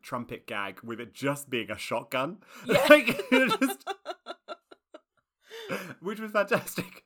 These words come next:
Speaker 1: I really loved it. So, uh, just to avoid having too much, uh, poultry, I will, I'm going to
Speaker 2: <laughs>
Speaker 1: elect to, uh, to go for Gonzo this week. All right, it is time for us to reveal our rankings for this week.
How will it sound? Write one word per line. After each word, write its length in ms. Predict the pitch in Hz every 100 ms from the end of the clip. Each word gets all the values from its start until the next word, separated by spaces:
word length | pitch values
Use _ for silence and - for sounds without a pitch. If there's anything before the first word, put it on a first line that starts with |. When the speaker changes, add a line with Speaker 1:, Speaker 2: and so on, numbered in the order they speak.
| -
Speaker 1:
I 80 | 165
really 220 | 165 165
loved 220 | 180 143
it. 140 | 107 - - -
So, 340 | - 156 156 139 _ _ 131
uh, 160 | 135
just 240 | 123 160 -
to 100 | 175
avoid 340 | 131 151 147
having 400 | 139 131 131 123 -
too 300 | - 143 127
much, 320 | 117 110 104 120
uh, 140 | 104
poultry, 600 | - 107 101 - 95 82 _ -
I 120 | 101
will, 280 | 98 98 98 -
I'm 180 | 107 104
going 240 | 110 104
to 260 | - 107 107
Speaker 2:
<laughs> 40 |
Speaker 1:
elect 400 | 110 101 85 - - -
to, 220 | 120 95 90
uh, 180 | 87 - -
to 100 | -
go 180 | 110 98
for 160 | - 92
Gonzo 560 | - 85 85 - 73 - -
this 240 | 71 -
week. 320 | - - - _ _ _ _ _ -
All 160 | 147 190
right, 320 | 139 - -
it 140 | 120 113
is 160 | -
time 260 | - 110 104
for 200 | - 101
us 160 | 101 -
to 120 | 110 -
reveal 600 | 98 90 98 98 92 - -
our 340 | 90 101 120
rankings 840 | 95 90 123 165 - - 78 - -
for 360 | - - 87 - -
this 300 | 90 - -
week. 320 | 92 - -